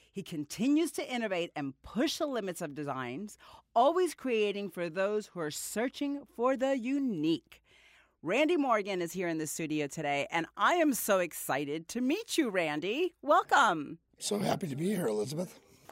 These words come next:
Speaker 1: Oh, my God. So I have so many questions for you. You are a bigger-than-life person. I mean, your stuff, I've looked at it. It is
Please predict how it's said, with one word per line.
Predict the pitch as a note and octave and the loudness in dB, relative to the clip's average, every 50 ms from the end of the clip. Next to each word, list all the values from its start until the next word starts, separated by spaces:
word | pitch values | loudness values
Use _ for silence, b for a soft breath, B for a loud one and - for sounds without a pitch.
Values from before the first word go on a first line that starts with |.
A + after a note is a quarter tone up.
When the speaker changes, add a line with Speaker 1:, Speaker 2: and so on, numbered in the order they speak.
| B - | B 0
Speaker 1:
Oh, | G#3+ B3+ | 2 2
my | D4 D#4+ F4 E4+ | 4 4 4 4
God. | E4 D#4+ D#4+ C4+ | 6 4 4 4
So | - - A#3+ - | 2 0 0 2
I | A3 B3 D#4 | 2 4 4
have | D#4 F4 F4+ D4 | 6 4 4 4
so | - - - A#3+ A#3 | 2 0 0 2 2
many | B3+ D4 F4 E4+ | 2 0 -2 -2
questions | - - G#3 F3+ - - - D#3+ D3+ | 0 0 0 0 0 -2 -6 -8 -8
for | - - - C3+ | -8 -8 -8 -6
you. | B2 A#2+ A#2+ A#2+ B2+ D3 G3 B B B B B B B B B B | -6 -4 -4 -4 -4 -4 -4 B B B B B B B B B B
You | - G3 G#3 C4 D4 D#4+ E4 | -8 -4 -2 0 0 2 2
are | - A#3+ A3+ G3+ F3+ | 2 2 2 2 2
a | E3 | 0
bigger-than-life | D#3 D3+ - - A#3 C#4+ E4 E4 F4 E4+ D4+ C4 A3+ F#3+ E3+ D#3+ E3+ E3+ - - | -4 -2 0 2 2 4 4 4 4 4 4 4 4 4 6 4 2 0 -6 -12
person. | - - F3+ E3 D3 - - D#3+ C#3 C#3 D3 D#3+ F3 - - | -8 -4 -4 -2 -2 -4 -6 -6 -6 -4 -4 -4 -6 -4 -4
I | F3 F#3+ F#3 | -4 -4 -2
mean, | F#3+ F#3 F#3 F#3+ F#3 | -4 -6 -6 -4 -2
your | F3+ F3 F3 - - _ | 0 0 0 0 -4 _
stuff, | - - - - - - - - A#3+ B3 C#4 C4 - | -16 -14 -12 -12 -12 -10 -4 0 2 2 2 2 2
I've | A#3+ G#3 F3+ F3 - - | 2 2 0 -2 -8 -12
looked | - F3+ F3+ G3 G3+ G3+ - | -10 -2 0 0 0 0 0
at | - D3 C#3 C3+ | -2 -2 0 0
it. | C#3 D3+ D#3 - | -2 -4 -4 -4
It | F#3 G#3 - - | -4 -4 -2 -2
is | A#3 B3 B3 B3+ A3+ - | -2 -2 -2 -2 -4 -8